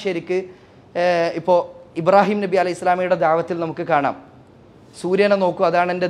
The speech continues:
ദൈവം എന്ന് പറയുന്നു. സൂര്യൻ അസ്തമിച്ചു പോകുമ്പോൾ അസ്തമിക്കുന്നത് എൻ്റെ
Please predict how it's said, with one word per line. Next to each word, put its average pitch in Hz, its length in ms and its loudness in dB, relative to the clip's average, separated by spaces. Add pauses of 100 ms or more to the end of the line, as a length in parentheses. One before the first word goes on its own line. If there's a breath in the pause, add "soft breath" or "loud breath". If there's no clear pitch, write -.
ദൈവം 160 200 0 (160)
എന്ന് 175 180 -4
പറയുന്നു. 147 280 0 (140)
സൂര്യൻ 180 280 -2 (240)
അസ്തമിച്ചു 202 460 -2
പോകുമ്പോൾ 170 320 2 (320 loud breath)
അസ്തമിക്കുന്നത് 190 640 0
എൻ്റെ 175 160 0